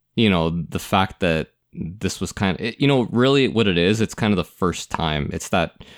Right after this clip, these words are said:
first time thing where you encounter this specific type of game. 'Cause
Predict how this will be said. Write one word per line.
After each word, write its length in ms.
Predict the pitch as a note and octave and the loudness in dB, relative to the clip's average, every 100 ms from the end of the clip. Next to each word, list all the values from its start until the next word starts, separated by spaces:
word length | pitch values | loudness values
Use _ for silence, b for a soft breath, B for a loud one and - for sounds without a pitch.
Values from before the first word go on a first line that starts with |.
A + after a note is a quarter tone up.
| B B B | B B B
first 340 | - E3+ - - | 0 0 2 2
time 220 | B2 A#2+ | 2 2
thing 320 | - G2+ G2+ | 2 2 4
where 120 | F2+ | 4
you 160 | E2+ E2 | 4 2
encounter 420 | F2 G#2 G2 F#2 | 0 0 2 2
this 200 | F2 F2+ | 0 -4
specific 640 | - - - A#2 A2+ - | -6 -10 -8 -6 -6 -8
type 340 | - - F#2 - | -8 -2 -2 0
of 200 | E2 - | -6 -2
game. 380 | C#2+ C#2 F#2+ A#2 | -2 0 0 -2
'Cause 140 | - | -10